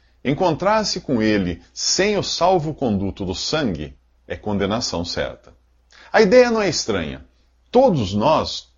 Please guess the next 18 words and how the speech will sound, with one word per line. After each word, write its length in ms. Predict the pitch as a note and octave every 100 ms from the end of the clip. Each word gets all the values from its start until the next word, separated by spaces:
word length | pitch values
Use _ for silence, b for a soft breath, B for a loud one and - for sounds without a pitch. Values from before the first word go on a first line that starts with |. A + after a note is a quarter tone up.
| _ _
somos 440 | - - D#3 D#3+ A2+
obrigados, 760 | B2 G2+ E2 A2 B2+ G2 -
todos 340 | - C#3 C3 F#2+
os 180 | F2+ D#2+
dias, 480 | G2+ D#3 A#2 F2+
a 160 | G#2+ G#2+
apresentar 540 | G#2+ C3+ B2 B2 A2+
algum 300 | E3 D#3 C#3
tipo 320 | - D#3+ E3 B2
de 280 | G#2 E2+
salvo-conduto 960 | D#2+ - A#2+ A2 G#2+ G2+ F2+ C3+ E3 - b b b
ou 120 | B2+
ingresso 640 | B2+ G2 B2 C#3+ - - _ _ _ -
para 160 | A#2+ D3
entrar 240 | A#2+ A2+
em 40 |
algum 200 | C#3 D#3
lugar. 420 | F#3+ F#2 F#2+ D2+